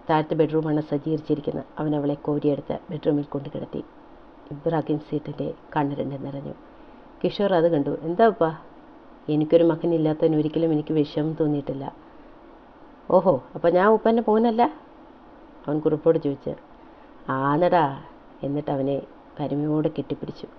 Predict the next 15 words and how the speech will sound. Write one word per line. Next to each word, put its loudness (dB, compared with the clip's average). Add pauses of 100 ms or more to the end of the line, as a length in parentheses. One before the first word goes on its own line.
എന്നിട്ട് 0
ഒരു 0
ഉമ്മ -4
കൊടുത്തു. -8
"ഉപ്പ, -4 (300)
നീ 2 (1000)
ഇനി 4
ഒരു 6
മാസം 0
കഴിഞ്ഞിട്ട് 2
വേണം 0 (280)
അവളെ 0
ചെക്കപ്പിന് -6
കൊണ്ടുപോകാൻ." -6 (2250)
അവൻ 0